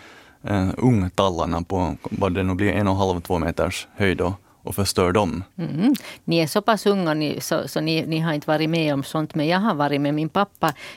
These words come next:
Speaker 2: i skogen, och vi har satt ut då för, i såna här trasor som skulle lukta illa, just för att inte älgarna skulle äta, äta de här talltopparna.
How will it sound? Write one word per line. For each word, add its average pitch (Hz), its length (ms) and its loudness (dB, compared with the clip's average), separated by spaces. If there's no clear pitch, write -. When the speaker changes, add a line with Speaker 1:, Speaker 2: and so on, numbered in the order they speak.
Speaker 2:
i 156 80 -4
skogen, 147 560 2
och 143 80 0
vi 156 40 0
har 165 120 0
satt 165 260 -2
ut 185 200 2
då 165 120 2
för, 156 240 -2
i 165 200 2
såna 156 240 0
här 165 180 2
trasor 175 760 4
som 143 160 -2
skulle 151 240 -4
lukta 165 360 0
illa, 165 320 2
just 190 300 -2
för 180 140 2
att 147 180 2
inte 160 220 -4
älgarna 147 520 2
skulle 143 280 0
äta, 127 260 0
äta 147 360 -2
de 120 100 -6
här 127 160 -4
talltopparna. 123 680 -4